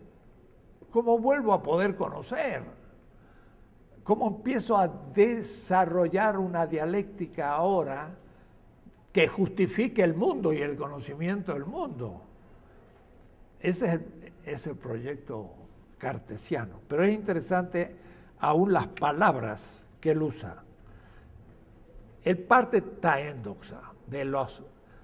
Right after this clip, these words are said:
de la vida cotidiana y de la lengua cotidiana, pero va a decir, a causa de que los se-, sentidos me engañan a veces, entonces descartaré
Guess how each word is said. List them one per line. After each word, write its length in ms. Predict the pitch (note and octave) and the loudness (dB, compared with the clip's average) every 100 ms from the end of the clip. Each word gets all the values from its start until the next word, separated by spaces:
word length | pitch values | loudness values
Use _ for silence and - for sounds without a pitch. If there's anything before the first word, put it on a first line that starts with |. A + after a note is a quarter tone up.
| - - | -20 -6
de 180 | B2 C#3+ | -2 0
la 140 | C3+ | 0
vida 360 | C#3 G3 G3 F#3+ | 2 2 2 2
cotidiana 680 | E3+ - D#3 D#3+ F3 F3 E3+ | -2 -4 0 2 2 2 -2
y 40 | |
de 140 | C#3+ | -2
la 120 | C3 C3 | -2 2
lengua 440 | D3+ D#3+ D3+ C#3 | 2 2 0 -2
cotidiana, 760 | D3 B2 C#3+ D#3+ E3 A2+ G2 - | -4 -6 -2 0 0 -2 -10 -10
pero 200 | - C#3+ | -6 2
va 140 | D#3 F#3 | 6 6
a 40 | |
decir, 540 | F#3+ - F3 C#3 F2+ - - - - - - | 6 2 2 0 -2 -12 -20 -20 -20 -20 -10
a 200 | - D3+ | -4 -4
causa 640 | - G#3+ G#3 E3 B2 G#2 - - - | 6 8 8 4 0 -8 -10 -16 -4
de 200 | B2 D#3 | 0 0
que 120 | D#3+ | 2
los 240 | D3 D3 - | 2 0 -2
se-, 180 | C3 B2 - - | -6 -6 -14 -20
sentidos 840 | - D3+ B2+ A#2 - G#3 E3 G2+ - - - - - - - - - - - D#3+ | -16 -12 -10 -8 -2 -2 -2 -6 -12 -20 -20 -20 -20 -20 -20 -20 -20 -20 -18 -8
me 260 | D3+ D#3 D3+ | -2 -2 0
engañan 640 | E3 D3 C#3 F#3 A3 G3 F3+ | -2 -2 6 6 8 6 8
a 120 | F3+ | 8
veces, 600 | G#3+ F3 - D3 F3 - - - - - - - - - | 8 4 0 -6 -6 -14 -20 -20 -20 -20 -20 -20 -20 -12
entonces 680 | D3+ - F#3+ F#3+ G3 F3+ | -6 2 2 2 -2 0
descartaré 1080 | F3 E3 - F3 E3 - E3 E3+ G3+ A3 - | 2 2 4 4 4 2 2 4 2 0 -8